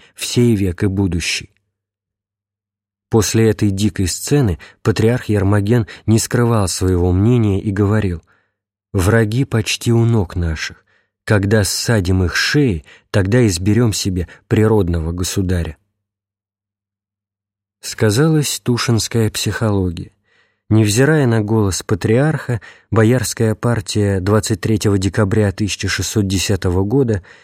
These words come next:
все-таки повезла свою капитуляцию под Смоленск.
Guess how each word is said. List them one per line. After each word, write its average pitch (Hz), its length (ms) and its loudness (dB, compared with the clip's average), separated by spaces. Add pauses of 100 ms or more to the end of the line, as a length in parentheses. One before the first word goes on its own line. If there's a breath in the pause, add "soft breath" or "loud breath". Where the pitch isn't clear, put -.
(160 loud breath)
все-таки 127 440 0
повезла 107 560 2
свою 107 380 0
капитуляцию 101 840 -2
под 92 160 -6
Смоленск. 92 720 -4